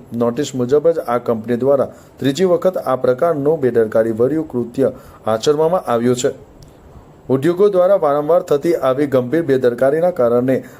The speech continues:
આસપાસના ખેતરોમાં કેમિકલયુક્ત પાણી ભરાઈ રહ્યું છે, જેના કારણે જમીન બિનઉપજાઉ બની રહી છે. પાકને નુકસાન થવાની સાથે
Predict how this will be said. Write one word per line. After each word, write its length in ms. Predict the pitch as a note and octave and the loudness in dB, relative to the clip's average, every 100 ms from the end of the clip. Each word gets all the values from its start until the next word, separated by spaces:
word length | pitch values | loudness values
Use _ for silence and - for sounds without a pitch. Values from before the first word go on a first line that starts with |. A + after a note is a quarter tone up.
| - | -6
આસપાસના 520 | B2 B2+ F#3 F#3+ G#3+ | -4 -2 -2 0 -2
ખેતરોમાં 680 | G#3 C3+ B2+ B2+ C3 D3 E3 | -2 -2 0 2 2 0 -2
કેમિકલયુક્ત 720 | C3+ A2+ A#2 B2 B2 C#3 D3 C#3+ C3 | 0 -2 0 0 0 -2 0 -2 -2
પાણી 260 | G#2+ A#2+ A#2 | -2 -2 0
ભરાઈ 240 | A2 A#2 A2 | 2 2 0
રહ્યું 240 | G#2 A2 | -2 -4
છે, 100 | A#2 - - - - - - - | -6 -8 -14 -20 -20 -20 -14 -4
જેના 260 | C3 D#3+ | 0 0
કારણે 400 | F3 F3 F#3 F#3 G3 | 2 2 2 2 0
જમીન 460 | C3+ B2+ D3+ D3+ B2 A#2+ | 0 2 0 0 -2 -2
બિનઉપજાઉ 580 | D#3+ D#3+ B2 A2 C3 C#3+ | -2 -2 -4 2 2 2
બની 220 | A#2 A#2 | 0 2
રહી 240 | A2+ A2+ | 0 -2
છે. 160 | B2 A2 - - - - - | -6 -8 -12 -20 -20 -20 -4
પાકને 380 | C3+ E3 F3+ G3 G#3+ - - - | -2 -2 -2 -2 -4 -10 -14 -4
નુકસાન 400 | C3 C3+ D#3+ F#3 | -2 0 -2 0
થવાની 380 | D#3+ D#3 E3+ F3+ | 0 2 0 0
સાથે 340 | C#3+ C3 | 0 0